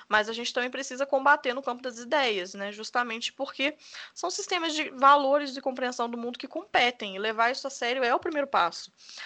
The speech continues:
A partir daí, a gente consegue pensar em formas de lutar efetivamente contra essas crenças que não seja só derrubando suástica e seguindo em frente como se estivesse tudo bem. Né? Como a gente falou no episódio piloto,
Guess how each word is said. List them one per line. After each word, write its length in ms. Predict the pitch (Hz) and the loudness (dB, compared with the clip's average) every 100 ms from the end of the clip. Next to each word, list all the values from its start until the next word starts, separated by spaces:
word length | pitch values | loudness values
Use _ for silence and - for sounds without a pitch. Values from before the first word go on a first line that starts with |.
| - | -4
A 80 | - | -4
partir 480 | - 277 285 - 311 | 6 6 6 -2 -2
daí, 340 | 480 311 240 302 | 0 0 -2 -6
a 60 | |
gente 180 | 339 359 | -6 -6
consegue 380 | 403 381 330 311 | -6 -4 -4 -4
pensar 380 | 320 302 285 269 | -6 -4 -2 -2
em 40 | |
formas 340 | 269 247 247 | 0 -2 -2
de 80 | 247 | -6
lutar 360 | 262 285 220 240 | -8 2 4 4
efetivamente 640 | 247 262 269 262 226 240 | 0 -6 0 -2 -2 -10
contra 260 | 247 240 233 | -10 -4 -4
essas 260 | 233 269 | -4 -6
crenças 360 | - 214 240 254 | -6 -6 -8 -8
que 120 | 403 | -6
não 220 | 330 262 | 0 0
seja 380 | 226 262 240 262 | 0 0 0 -2
só 300 | - 226 226 - - - | 0 4 4 2 -10 -8
derrubando 520 | 233 311 339 247 277 | 2 2 4 6 4
suástica 680 | 285 269 202 202 - 247 285 - - - | 4 4 6 6 0 -6 -10 -10 -18 -8
e 160 | 277 302 | -6 -6
seguindo 340 | - 294 269 | -6 -4 -4
em 80 | 330 | -2
frente 320 | 285 240 233 | -2 -2 -4
como 180 | 254 180 | -6 -6
se 280 | - - 202 | -4 -6 -4
estivesse 420 | 175 143 147 - | -4 0 0 0
tudo 160 | 131 254 | -4 0
bem. 280 | 277 233 101 _ - - - _ | 2 2 -4 _ -16 -14 -16 _
Né? 160 | 202 196 | -6 -4
Como 200 | 226 233 | -4 -4
a 40 | |
gente 200 | 247 247 | -4 0
falou 340 | 285 269 254 | 4 6 4
no 80 | 294 | 0
episódio 380 | 349 254 226 - | -4 0 0 0
piloto, 600 | 220 196 240 254 - 175 | -2 2 4 2 0 -10